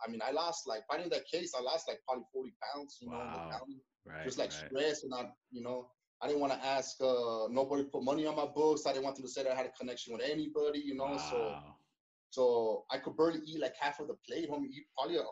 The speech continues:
Speaker 1: quarter. So I had to just adapt of eating and eating
Speaker 2: Right.
Speaker 1: and, you know, started to working out little by little. But that's the, right, that's the other stuff.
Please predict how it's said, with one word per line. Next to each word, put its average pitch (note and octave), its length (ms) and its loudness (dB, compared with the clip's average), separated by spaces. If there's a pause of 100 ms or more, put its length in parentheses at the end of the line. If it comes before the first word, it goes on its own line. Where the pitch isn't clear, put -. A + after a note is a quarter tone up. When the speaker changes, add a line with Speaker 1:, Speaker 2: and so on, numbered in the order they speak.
(140)
Speaker 1:
quarter. - 220 2
So C3 160 -2
I C3 60 4
had D#3+ 180 2
to - 180 -10
just D3+ 300 -2
adapt D3 420 -2
of - 80 -2 (120)
eating C#3+ 260 -6
and A#2 180 -6
eating C#3 340 -8 (280)
Speaker 2:
Right. E2+ 180 -14
Speaker 1:
and, A2 280 -4 (140)
you C3+ 140 -8
know, C3 120 -2
started C#3+ 340 0
to - 80 -10
working C#3+ 340 0
out C3+ 360 4
little C3 280 -2
by A#2 80 2
little. B2+ 640 0
But B2+ 200 0
that's D3 240 2
the, B2 300 2
right, C#3 200 0
that's E3 180 4
the - 120 4
other C#3 220 4
stuff. G#2 360 -2